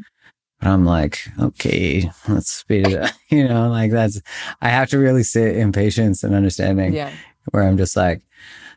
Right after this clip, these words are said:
Speaker 1: "Okay, is there anything
Speaker 2: <laughs>
Speaker 1: else?" You know, 'cause at least I've been structured to learn how to communicate language
Speaker 2: Right.
Speaker 1: and listen.
Speaker 2: Right.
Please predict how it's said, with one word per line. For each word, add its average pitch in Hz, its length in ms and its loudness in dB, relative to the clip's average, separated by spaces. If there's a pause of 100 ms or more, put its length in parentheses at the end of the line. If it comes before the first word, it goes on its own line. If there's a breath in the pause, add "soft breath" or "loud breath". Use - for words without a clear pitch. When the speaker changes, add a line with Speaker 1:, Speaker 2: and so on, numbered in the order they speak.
(160)
Speaker 1:
"Okay, 117 360 2
is 107 140 0
there 104 100 2
anything 107 400 2
Speaker 2:
<laughs> 95 100 2
Speaker 1:
else?" 127 260 -6 (160)
You 98 120 -4 (100)
know, 92 80 0
'cause 98 240 -4
at 110 300 2
least 143 320 2
I've 131 200 0
been 113 200 4
structured 101 640 0
to 98 120 -2
learn 92 260 4
how 92 140 2
to 90 100 2
communicate 95 680 2
language 95 340 2
Speaker 2:
Right. - 220 0
Speaker 1:
and 82 180 -2
listen. 110 300 -2
Speaker 2:
Right. 151 280 -4